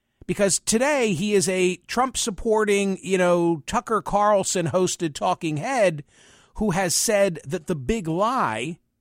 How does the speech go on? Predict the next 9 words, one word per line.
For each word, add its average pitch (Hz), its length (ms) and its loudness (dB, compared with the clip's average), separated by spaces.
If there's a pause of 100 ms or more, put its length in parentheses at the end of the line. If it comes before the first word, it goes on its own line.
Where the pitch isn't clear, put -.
(180)
the 175 140 2
real 269 540 2
big 165 340 -4
lie, 135 600 -2 (840)
is 196 160 0
that 202 160 0
January 214 600 -2
sixth - 600 -2
was 190 480 2